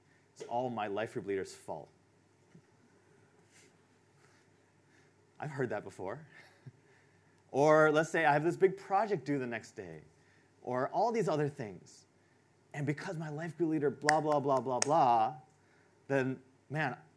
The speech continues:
I did poorly on that project. Or I wasn't able to be faithful to my work. And we don't take responsibility for that.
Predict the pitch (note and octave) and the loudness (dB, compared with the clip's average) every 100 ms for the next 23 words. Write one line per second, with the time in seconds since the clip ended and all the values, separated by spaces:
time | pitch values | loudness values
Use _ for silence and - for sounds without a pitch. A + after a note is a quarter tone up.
0 | - C3+ C3 C3+ - D#3+ D#3 C#3 B2+ A2+ | -10 -4 -2 -2 -2 0 0 0 -4 -8
1 | - A#2+ G#2 F2 _ _ _ _ _ _ | -10 -12 -12 -16 _ _ _ _ _ _
2 | _ - C3+ D#3 D#3 D#3 F3 E3 D#3 C#3+ | _ -8 -4 -2 0 0 0 0 0 -2
3 | C#3+ D#3 D#3 D3 C3+ C3 C3 B2 A#2 A2 | -2 -4 -6 -6 -8 -8 -8 -6 -8 -10
4 | - C3 C3 E3 D#3 _ _ _ _ _ | -18 -14 -12 -12 -14 _ _ _ _ _
5 | _ _ _ _ _ _ _ _ - C3 | _ _ _ _ _ _ _ _ -16 -12
6 | D3 F3 F3+ F3 E3+ D#3+ D3 D3 D#3+ D3+ | -10 -8 -8 -10 -10 -12 -12 -12 -10 -10
7 | C3+ G#2 E2 | -10 -16 -18